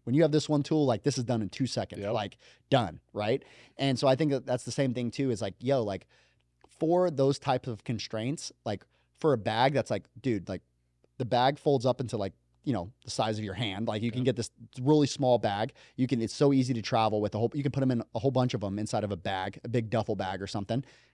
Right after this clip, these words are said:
Speaker 1: You need access to water, right? Which is like, I hope you have access for your players to get water, right? You could
Speaker 2: Mm-hmm.
Speaker 1: just need to put some water in 'em. Sometimes when we travel, I keep, when we get on the planes and everything, like,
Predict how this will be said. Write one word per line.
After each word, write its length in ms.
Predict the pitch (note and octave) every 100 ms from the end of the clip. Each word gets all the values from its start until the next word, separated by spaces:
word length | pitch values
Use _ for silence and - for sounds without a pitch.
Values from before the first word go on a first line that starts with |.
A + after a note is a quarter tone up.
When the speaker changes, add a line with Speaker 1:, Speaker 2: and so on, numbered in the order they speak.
| _ _ -
Speaker 1:
You 160 | A#2
need 180 | C3 D3
access 420 | B2+ C3 C3+ A#2+
to 100 | -
water, 560 | F2+ F#2 G#2+ F2 D#2+ A2+ _ _ _
right? 220 | G#2+ A#2+
Which 160 | A#2+ A2
is 80 | A2
like, 140 | G2+ A2+
I 80 |
hope 320 | G#2+ C3+ C3+ B2
you 80 | A#2
have 100 | G#2+
access 320 | A2 - G#2+
for 80 | G#2
your 80 |
players 400 | F2 A#2+ G2+ G2+ -
to 80 |
get 140 | G#2 F#2+
water, 320 | G2 F#2 B2
right? 180 | A#2 A#2+
You 100 | G2+
could 140 | A2
Speaker 2:
Mm-hmm. 80 | A#2 -
Speaker 1:
just 160 | - A#2
need 100 | C#3
to 60 |
put 140 | C3 B2
some 140 | A#2
water 240 | G#2+ G#2+ A#2+
in 80 |
'em. 140 | C#3+ D#3
Sometimes 440 | - G#3 F3 C#3 - - - -
when 120 | C3
we 100 | G3+
travel, 480 | - C#3+ B2 C#3+ - -
I 120 | D#3
keep, 240 | - F#3 -
when 220 | C#3+ C#3+
we 140 | F3+ F3
get 180 | D#3 D3+
on 80 |
the 60 | C#3+
planes 300 | - E3 E3
and 60 | F3
everything, 220 | C#3 G#2
like, 200 | G2+